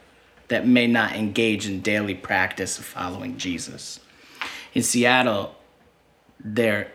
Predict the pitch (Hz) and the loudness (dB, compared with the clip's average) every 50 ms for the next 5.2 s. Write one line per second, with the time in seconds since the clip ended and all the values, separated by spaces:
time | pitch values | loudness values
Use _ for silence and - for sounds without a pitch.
0 | - - _ _ _ _ _ _ - 131 120 110 - - - 156 139 131 127 - | -20 -20 _ _ _ _ _ _ 0 0 0 0 0 -2 2 4 4 4 4 4
1 | 135 131 123 117 113 110 107 107 107 110 110 117 117 113 110 107 107 - 113 107 | 4 4 4 4 2 2 0 2 2 4 4 6 6 6 4 2 2 0 0 0
2 | 104 104 107 107 110 113 110 110 - 104 104 101 92 92 - - - 135 131 127 | 0 -2 -2 0 2 0 0 0 -2 -6 -4 -4 -8 -10 -6 4 6 6 6 8
3 | 120 110 - - - - 110 92 - - 95 87 87 82 82 85 80 80 80 78 | 4 2 -2 -4 -6 -6 -4 -4 -4 -4 -2 -2 -2 -2 -4 -6 -8 -10 -10 -12
4 | 90 - - _ _ - - - - - - - _ _ - - - 120 113 101 | -12 -14 -16 _ _ -20 -20 -20 -20 -20 -20 -20 _ _ -12 -8 -2 0 0 2
5 | 92 87 90 - | 2 0 -2 -4